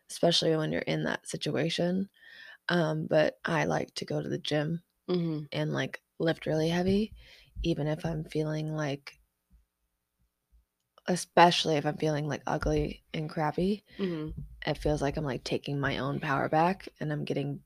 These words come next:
Speaker 1: back into my body and away
Speaker 2: Mm-hmm.
Speaker 1: from my mind.
Speaker 2: Mm-hmm.
Speaker 1: And then, then eventually, as the g-,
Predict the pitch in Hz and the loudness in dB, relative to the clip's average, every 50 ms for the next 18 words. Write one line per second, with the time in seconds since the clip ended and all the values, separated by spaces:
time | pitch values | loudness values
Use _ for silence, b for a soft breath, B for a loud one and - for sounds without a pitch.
0 | _ _ - 123 123 117 - - 135 - - 170 160 139 135 131 - - 127 131 | _ _ 0 0 0 0 -4 -8 -10 -8 -4 -2 -2 -2 -2 -2 -2 0 2 2
1 | 135 143 147 147 156 165 175 - - - - 160 156 147 143 147 147 143 151 160 | 2 2 2 2 2 2 0 -2 -6 -8 -6 -2 -2 0 2 2 2 2 0 -2
2 | - - 165 160 160 170 196 208 220 240 262 277 277 254 - - 185 180 160 151 | -4 -4 -4 -2 0 2 2 2 2 2 2 0 -2 -4 -6 -4 -2 -2 -2 -2
3 | 147 147 156 175 B B B B _ - 170 165 156 147 151 151 147 147 147 - | -2 -4 -6 -6 B B B B _ -2 0 0 0 2 0 0 0 -2 -2 0
4 | 127 147 156 - - 156 156 143 135 123 - - - - - 160 147 147 - - | 0 -2 -2 -2 -4 -4 -2 -2 0 0 -2 -4 -6 -4 -2 -2 -2 -2 -2 -6
5 | - | -10